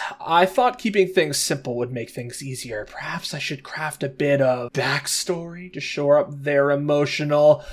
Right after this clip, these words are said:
before Surge comes to, like, "What did you do to me?" As, uh, she comes for Starline's face. Starline quickly uses his glove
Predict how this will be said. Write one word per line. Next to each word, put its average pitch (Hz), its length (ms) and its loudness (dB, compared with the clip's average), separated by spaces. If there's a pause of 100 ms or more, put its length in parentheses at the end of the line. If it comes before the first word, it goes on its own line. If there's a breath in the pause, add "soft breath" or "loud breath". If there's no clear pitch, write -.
(160 loud breath)
before 170 380 6
Surge 190 720 4
comes 165 360 0
to, 151 80 -6
like, 127 120 -2
"What 127 500 -6
did 139 280 -10
you 127 200 -8
do 135 300 -4
to 139 80 -2
me?" 131 440 -2 (360 loud breath)
As, 135 400 -2
uh, 135 480 4 (420)
she 160 880 0
comes 220 180 -4
for 165 80 -6
Starline's 135 480 2
face. 131 340 -2
Starline 160 600 4
quickly 226 640 2
uses 147 400 -2
his 143 180 0
glove 135 400 2